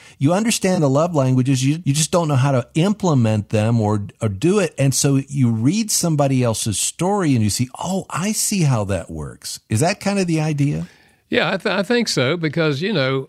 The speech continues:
Speaker 2: all of us have similar experiences throughout life, and yet we all have different experiences. But when you see how love changes relationships in other people's lives, you, you can identify with that.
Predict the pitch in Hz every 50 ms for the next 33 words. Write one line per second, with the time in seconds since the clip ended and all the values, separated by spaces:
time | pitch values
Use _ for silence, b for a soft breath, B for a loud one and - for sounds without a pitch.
0 | _ - 143 170 202 233 220 160 143 139 135 131 123 - - - - 156 160 143
1 | 123 123 - - _ _ _ _ _ - - - - - - - 240 254 226 165
2 | 139 120 110 104 107 98 - B B B B B B B B B - 143 123 -
3 | - - 180 165 151 131 120 - 139 127 - - - 131 123 120 110 107 104 104
4 | 107 104 95 107 170 190 - - - 151 135 131 139 143 127 123 127 131 127 127
5 | 127 123 113 120 107 104 135 196 208 - 143 107 107 - - - - 92 101 110
6 | 113 - - - - 123 - B B B B B B B B B B - 139 131
7 | 123 147 143 135 131 135 135 123 - - 185 196 208 208 180 165 139 147 147 139
8 | 135 131 120 120 127 143 151 151 143 123 - - - - 156 156 160 160 147 123
9 | 127 120 117 113 - - 127 120 117 113 120 156 165 - - 127 113 107 - 139
10 | 117 107 - 117 - - 143 185 214 196 - 143 123 - - 104 101 - 110 104
11 | 101 98 - - 117 117 - 147 147 151 156 170 170 - 214 190 156 160 185 220
12 | 254 240 - 139 104 98 101 101 - - 90 82 90 - -